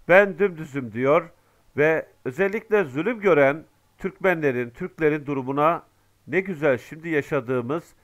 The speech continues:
İran'ın ve Rusya'nın yaptığı ezme hamlelerine karşı ne güzel konuşuyor. Gelin son sözlerini tekrar dinleyelim. Gerçekten bizi o günlerden çok iyi anlatıyor.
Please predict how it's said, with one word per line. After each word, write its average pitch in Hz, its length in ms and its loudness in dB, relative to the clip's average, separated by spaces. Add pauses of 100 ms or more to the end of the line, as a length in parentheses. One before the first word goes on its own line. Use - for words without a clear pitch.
(120)
İran'ın 196 440 2
ve 190 100 0
Rusya'nın 220 400 0
yaptığı 233 560 2
ezme 180 300 2
hamlelerine 139 600 0
karşı 143 480 0 (400)
ne 143 120 0
güzel 110 300 -4
konuşuyor. 104 540 -8 (440)
Gelin 202 380 2
son 190 280 -2
sözlerini 139 500 -2
tekrar 139 420 -2
dinleyelim. 104 500 -8 (320)
Gerçekten 135 760 -2 (260)
bizi 139 400 -6 (300)
o 151 100 -6
günlerden 107 600 -4
çok - 300 -14
iyi 95 100 -6
anlatıyor. 95 540 -8